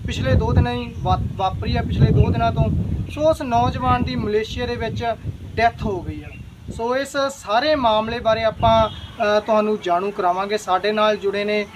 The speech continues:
ਹੈਪੀ ਢਿਲਵਾਂ, ਸੋ ਉਹਨਾਂ ਨਾਲ ਗੱਲਬਾਤ ਕਰਾਂਗੇ ਤੇ ਸਾਰੇ ਮਾਮਲੇ ਤੋਂ, ਅ, ਤੁਹਾਨੂੰ ਜਾਣੂ ਕਰਾਵਾਂਗੇ। ਹੈਪੀ ਢਿਲਵਾਂ ਉਸ ਨੌਜਵਾਨ ਦੇ ਗੁਆਂਢੀ ਆ। ਸੋ ਆਓ ਗੱਲਬਾਤ ਕਰਦੇ ਹਾਂ ਹੈਪੀ ਢਿਲਵਾਂ ਨਾਲ। ਬਾਈ ਜੀ, ਸਵਾਗਤ ਆ ਤੁਹਾਡਾ ਢਿਲਵਾਂ ਟੈਲੀਵਿਜ਼ਨ।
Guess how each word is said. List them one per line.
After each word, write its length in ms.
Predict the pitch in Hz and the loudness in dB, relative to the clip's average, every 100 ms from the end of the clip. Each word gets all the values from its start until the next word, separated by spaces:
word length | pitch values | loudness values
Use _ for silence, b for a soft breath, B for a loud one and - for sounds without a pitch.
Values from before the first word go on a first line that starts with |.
| - - | -14 -4
ਹੈਪੀ 280 | 202 - 262 | -4 -2 -2
ਢਿਲਵਾਂ, 420 | 269 226 208 208 | 2 4 4 2
ਸੋ 120 | 214 | 0
ਉਹਨਾਂ 140 | 220 226 | -2 2
ਨਾਲ 120 | 226 | 2
ਗੱਲਬਾਤ 500 | 202 180 190 190 190 | 2 2 2 0 -2
ਕਰਾਂਗੇ 340 | 180 180 185 | -2 -2 -2
ਤੇ 140 | 196 196 | -4 -4
ਸਾਰੇ 360 | - 208 269 | 2 2 4
ਮਾਮਲੇ 400 | 240 196 190 202 | 2 0 0 -2
ਤੋਂ, 200 | 202 208 | -2 -2
ਅ, 600 | 196 - - - 196 196 | -4 -8 -8 -4 0 0
ਤੁਹਾਨੂੰ 340 | 196 214 208 180 | 2 2 2 0
ਜਾਣੂ 240 | 175 180 | -2 -2
ਕਰਾਵਾਂਗੇ। 360 | 180 185 196 202 | -2 -2 0 0
ਹੈਪੀ 320 | 226 - 302 | -2 0 0
ਢਿਲਵਾਂ 360 | 302 254 240 | 2 2 2
ਉਸ 320 | 254 277 285 285 | 0 0 -2 -4
ਨੌਜਵਾਨ 600 | 240 196 196 208 208 208 | -4 -2 -2 -2 -2 0
ਦੇ 100 | 202 | -4
ਗੁਆਂਢੀ 380 | 165 170 180 190 | -2 -4 0 2
ਆ। 40 | |
ਸੋ 140 | 202 | 4
ਆਓ 140 | 208 269 | 6 6
ਗੱਲਬਾਤ 500 | - 247 - 254 247 | 6 4 2 -2 -2
ਕਰਦੇ 300 | 214 202 208 | -4 -4 -6
ਹਾਂ 60 | |
ਹੈਪੀ 220 | 196 196 208 | -6 -8 -8
ਢਿਲਵਾਂ 280 | 208 165 | -8 -10
ਨਾਲ। 180 | - - - - - - - - | -12 -14 -16 -14 -10 -8 -6 -2
ਬਾਈ 140 | 247 | -2
ਜੀ, 180 | 294 294 | -2 -2
ਸਵਾਗਤ 480 | - 214 233 247 247 | 2 2 2 0 -2
ਆ 60 | |
ਤੁਹਾਡਾ 360 | 233 226 - - | 0 4 6 6
ਢਿਲਵਾਂ 440 | - - - - | 6 8 10 10
ਟੈਲੀਵਿਜ਼ਨ। 580 | - - - - - | 8 4 2 4 8